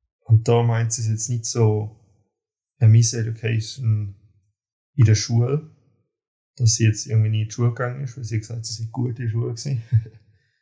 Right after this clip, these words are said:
Ähm, auch wenn eigentlich so alles ein bisschen auf der Tüte natürlich mit dem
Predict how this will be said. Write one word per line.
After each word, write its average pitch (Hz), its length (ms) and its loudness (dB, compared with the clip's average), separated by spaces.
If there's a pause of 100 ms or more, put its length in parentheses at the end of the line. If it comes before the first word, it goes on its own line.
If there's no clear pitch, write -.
(500)
Ähm, 104 240 4
auch 104 120 -4
wenn 110 140 -2
eigentlich 107 140 -4
so - 160 -6
alles 107 220 -8
ein - 20 -20
bisschen 107 180 0
auf 101 80 -8
der 104 140 -6
Tüte 113 320 2
natürlich 107 420 -4
mit 110 220 -4
dem 101 280 -8